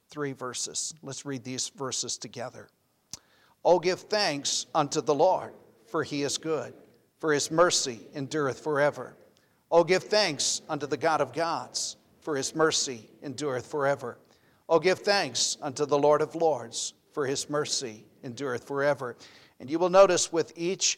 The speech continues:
of these verses in this psalm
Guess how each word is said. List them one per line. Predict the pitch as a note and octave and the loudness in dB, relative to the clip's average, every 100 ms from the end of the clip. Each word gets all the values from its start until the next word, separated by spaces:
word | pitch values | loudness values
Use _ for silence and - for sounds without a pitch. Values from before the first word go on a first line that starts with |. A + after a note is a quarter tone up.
| _ | _
of | D#3+ C#3+ | -4 -2
these | D#3 C#3+ - | -6 -4 -4
verses | B3 C#3 E3 E3 - C#3+ - | -6 -4 -2 0 -2 -2 -2
in | D3 C3+ | -6 -6
this | C#3+ - | -4 -4
psalm | - G3+ E3 C#3+ D3 | 0 2 2 0 -4